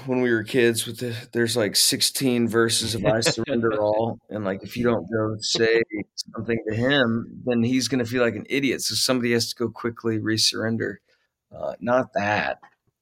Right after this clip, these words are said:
Speaker 1: I think just giving people space to consider something different is important. So, yeah, man, I don't, where I'm at right now, I think, I think God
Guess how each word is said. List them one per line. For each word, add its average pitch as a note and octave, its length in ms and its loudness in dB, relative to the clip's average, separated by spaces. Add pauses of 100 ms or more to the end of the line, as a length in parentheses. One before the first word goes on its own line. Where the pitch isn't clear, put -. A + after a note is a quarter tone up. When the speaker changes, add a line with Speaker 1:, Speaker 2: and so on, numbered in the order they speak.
(180)
Speaker 1:
I G#2 140 -2
think G2+ 260 -2
just G2 380 -4 (240)
giving A2+ 280 2
people G#2+ 340 -2
space G#2+ 720 2
to G2+ 680 -2
consider G2 760 -2 (560)
something - 400 -2
different F2+ 520 -6 (640)
is G#2+ 100 -2
important. F#2+ 720 -2
So, A2 480 0 (560)
yeah, - 180 -2
man, A#2 280 0
I D#3 120 0
don't, D#3+ 180 -6 (580)
where C#3+ 260 -6
I'm D#3 160 -4
at D#3 140 0
right C#3 220 2
now, B2+ 400 -2
I A2+ 140 0
think, A2+ 560 -6 (560)
I D3 60 -6
think C3 220 -4
God G#2+ 460 2